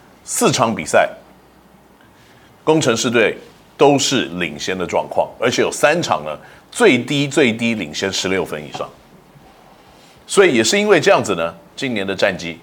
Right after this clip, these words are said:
可以维持一定的水准。那好了，讲完今年跟去年工程师的差别之后呢，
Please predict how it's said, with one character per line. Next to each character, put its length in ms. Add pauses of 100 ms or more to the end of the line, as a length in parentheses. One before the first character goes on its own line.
(140)
可 80
以 60
维 220
持 300
一 80
定 240
的 100
水 220
准。 180 (1000)
那 120
好 140
了， 260 (560)
讲 200
完 140
今 180
年 120
跟 200
去 180
年 220
工 180
程 160
师 140
的 100
差 220
别 180
之 100
后 240
呢， 100